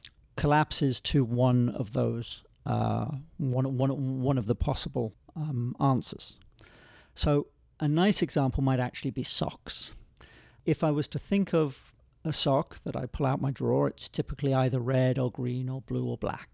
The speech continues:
right? 'Cause I've got some colourful socks. Now, at a small scale, particles can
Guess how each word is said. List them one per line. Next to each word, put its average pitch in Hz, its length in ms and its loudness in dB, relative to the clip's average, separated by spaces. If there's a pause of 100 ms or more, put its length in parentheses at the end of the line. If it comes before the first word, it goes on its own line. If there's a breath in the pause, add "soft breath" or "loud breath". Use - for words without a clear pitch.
(100)
right? 160 280 -4 (440)
'Cause - 140 -16
I've - 260 -16
got - 160 -10
some - 140 -8
colourful - 320 -4
socks. - 400 -2 (800 loud breath)
Now, 151 340 2 (680)
at 165 120 2
a 139 60 4
small 185 380 2
scale, 139 580 0 (680)
particles 139 600 2
can 143 480 2